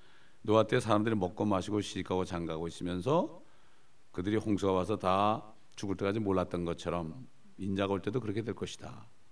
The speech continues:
그리고 주님이 오시기 직전에 어떤 일이 있었-,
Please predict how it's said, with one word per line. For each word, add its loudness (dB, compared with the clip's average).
그리고 4
주님이 6
오시기 6
직전에 2
어떤 4
일이 4
있었-, -2